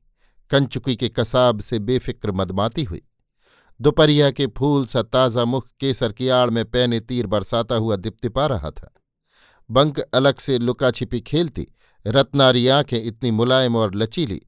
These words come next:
कि भाव की भंगिमाओं से दुहरी चोहरी हो जाती। बोधा ने उसे ऐसे देखा जैसे सपने में रति को निहार रहा हो और वो हर बार नज़र से ओझल हो नया रूप धरे प्रकट हो रही हो।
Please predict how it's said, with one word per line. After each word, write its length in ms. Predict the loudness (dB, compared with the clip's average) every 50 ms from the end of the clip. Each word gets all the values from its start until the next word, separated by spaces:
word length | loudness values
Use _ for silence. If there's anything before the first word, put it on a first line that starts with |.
| _ _ _ _ _ _ _
कि 100 | -2 -2
भाव 320 | -2 2 4 4 4 4 4
की 140 | 0 -2 -2
भंगिमाओं 580 | -2 0 0 0 0 0 2 2 2 0 0
से 160 | -2 -4 -6
दुहरी 360 | -6 -4 -4 -2 -2 -2 -4 -4
चोहरी 400 | -4 -4 -4 -4 -2 -4 -4 -6
हो 220 | -6 -6 -6 -4
जाती। 360 | -4 -4 -6 -6 -8 -14 -20 -20 _ _ _ _ _ _ _ _ _ _ _ _ _ _ _ _ _ 0
बोधा 320 | 4 4 6 6 6 6 4
ने 260 | 4 4 2 2 -2 -6 _ _ _
उसे 320 | -6 -4 -2 0 0 2 2
ऐसे 240 | 2 0 0 0 2
देखा 360 | 2 2 2 2 -2 -6 -6 -8 -14 _ _ _ _ -2
जैसे 280 | 2 2 2 2 2 0
सपने 440 | 0 0 0 0 0 0 0 0 2
में 140 | 2 2 2
रति 260 | 2 0 0 -4 -4
को 120 | -4 -2
निहार 360 | -2 0 0 0 -2 -2 -2
रहा 240 | -2 -4 -4 -4 -6
हो 260 | -6 -6 -8 -10 _ _ _ _ _ _ _ _ _ _ _ 2
और 240 | 6 6 6 6 6
वो 140 | 4 2
हर 260 | 2 4 4 2 2 4
बार 400 | 2 2 2 2 2 0 -4 -10 _ _ _ _ _ _ -2 0
नज़र 300 | 2 2 4 4 2 2
से 160 | 2 0 0
ओझल 540 | -2 -2 0 2 2 2 4 4 2 2 2
हो 180 | 2 2 2
नया 300 | 2 2 2 2 2 2
रूप 260 | 0 0 -2 -4 -4 -4
धरे 240 | -4 -2 -2 -2 -4
प्रकट 360 | -6 -6 -6 -6 -6 -4 -4
हो 100 | -4 -4
रही 240 | -4 -4 -4 -6 -8
हो। 220 | -8 -10 -12 _